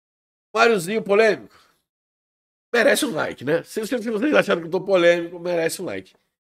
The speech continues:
Não é minha ideia continuar fazendo vídeos polêmicos, não. Mas eu não posso fugir. Se eu sou cem por cento YouTube, eu não posso fugir do assunto do momento do YouTube.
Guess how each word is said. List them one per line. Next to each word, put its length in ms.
Não 140
é 80
minha 120
ideia 240
continuar 380
fazendo 240
vídeos 200
polêmicos, 460
não. 240
Mas 180
eu 80
não 160
posso 460
fugir. 300
Se 100
eu 60
sou 140
cem 160
por 160
cento 240
YouTube, 460
eu 100
não 180
posso 460
fugir 400
do 100
assunto 360
do 80
momento 340
do 60
YouTube. 440